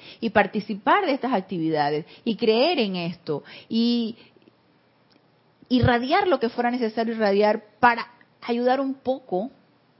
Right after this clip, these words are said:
estando aquí encarnados, a los seres que están en los planos internos.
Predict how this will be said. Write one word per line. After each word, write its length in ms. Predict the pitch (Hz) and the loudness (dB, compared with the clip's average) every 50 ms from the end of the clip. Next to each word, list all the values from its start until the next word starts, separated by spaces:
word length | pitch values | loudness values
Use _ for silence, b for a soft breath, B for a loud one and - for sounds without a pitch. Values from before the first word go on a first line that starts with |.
| _ _ - | _ _ -12
estando 360 | - 190 - - 190 214 226 | -12 -8 -4 -4 -2 -2 -2
aquí 180 | 226 226 - 226 | -4 -4 -4 -6
encarnados, 840 | 220 220 - 220 208 208 214 196 175 151 143 143 190 220 - - _ _ _ b b b b b b b b b b b _ | -6 -2 -2 -2 -2 0 -2 -2 0 0 -2 -4 -6 -8 -12 -20 _ _ _ b b b b b b b b b b b _
a 80 | - | -4
los 160 | 185 185 190 - | -4 -4 -4 -2
seres 280 | - 247 247 285 294 | -2 0 0 0 -2
que 80 | 247 247 | -4 -6
están 380 | 233 - 233 226 240 254 254 - _ _ _ _ _ _ _ _ _ _ _ _ _ _ _ _ _ _ _ _ _ _ _ _ _ - - | -4 -2 -2 -2 -2 -2 -6 -12 _ _ _ _ _ _ _ _ _ _ _ _ _ _ _ _ _ _ _ _ _ _ _ _ _ -10 -8
en 100 | 214 190 | -6 -6
los 120 | 202 220 | -6 -6
planos 280 | - 190 170 165 180 214 | -6 -6 -4 -4 -4 -6
internos. 640 | 175 156 147 - 120 120 - - - - - - | -6 -6 -8 -8 -10 -10 -10 -12 -16 -18 -20 -20